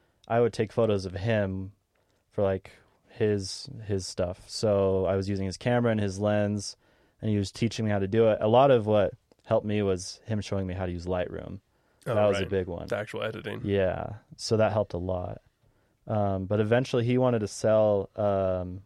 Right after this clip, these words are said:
Speaker 1: a lens out of, it's a six-, sixteen to thirty-five, so it's pretty wide.
Speaker 2: Right.
Speaker 1: I was like, "Oh, I'd actually really like that lens. I should just buy it from him."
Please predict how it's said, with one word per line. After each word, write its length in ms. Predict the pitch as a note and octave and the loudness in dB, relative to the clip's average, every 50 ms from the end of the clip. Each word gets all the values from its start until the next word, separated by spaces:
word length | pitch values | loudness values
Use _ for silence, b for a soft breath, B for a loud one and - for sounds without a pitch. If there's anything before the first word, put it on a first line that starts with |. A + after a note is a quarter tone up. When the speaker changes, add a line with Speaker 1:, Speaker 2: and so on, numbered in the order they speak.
| - - | -6 -2
Speaker 1:
a 80 | G#2 | -2
lens 320 | G2 G2+ G2+ G2+ G2+ G2 G#2 | 0 2 2 0 0 -2 -2
out 160 | G2 F#2+ F#2 | -2 -2 -2
of, 140 | F#2 F#2+ - - | -4 -8 -12 -12
it's 140 | G#2 - - | -12 -10 -10
a 40 | G2+ | -10
six-, 380 | - - G#2+ G2+ - - - - | -6 -6 -6 -6 -6 -8 -14 -12
sixteen 420 | - - C3 B2 - - B2+ A#2+ | -6 -4 -4 -4 -2 -4 -2 -2
to 60 | A#2 | -2
thirty-five, 580 | G#2 - A2+ A2 G#2+ G2+ - - F#2+ G2 G#2+ G#2+ | -2 0 0 0 0 -2 0 0 0 0 0 -2
so 100 | - G#2+ | -4 -6
it's 100 | G2+ - | -10 -6
pretty 200 | - - A#2+ A2 | -6 -4 -2 -2
wide. 460 | G2 F#2 F2+ F2 F2+ F#2 G#2 A#2 A#2+ - | -2 -2 -2 -2 -2 -2 -2 -2 -4 -6
Speaker 2:
Right. 200 | - G#2+ G#2 F#2+ | -6 -4 -4 -4
Speaker 1:
I 240 | - - _ _ - | -6 -10 _ _ -2
was 60 | G#2 | 0
like, 160 | G2+ G2 - - - | 0 0 0 0 0
"Oh, 200 | A2+ G#2+ G#2 G#2 | 2 2 4 4
I'd 120 | G2+ F#2+ F#2+ | 2 2 0
actually 280 | G2+ G2 - - G2+ | 0 -2 -4 -4 -2
really 200 | F#2+ F#2+ F#2 F2+ | 0 0 0 0
like 200 | F#2 F#2 F#2+ - | 0 0 -2 -2
that 120 | - E2+ F2+ | -4 -6 -6
lens. 240 | F#2 F#2 F2+ F2+ | -4 -6 -6 -6
I 60 | F#2+ F#2 | -8 -10
should 160 | - - F#2 | -10 -10 -12
just 160 | F2+ F2+ - | -12 -10 -8
buy 180 | - F#2 G2 G2 | -6 -4 -2 -2
it 80 | - | -4
from 220 | - - F#2 F#2 F#2+ | -4 -8 -8 -8 -6
him." 300 | F#2 F2 F2 F2 F#2 | -6 -6 -8 -8 -10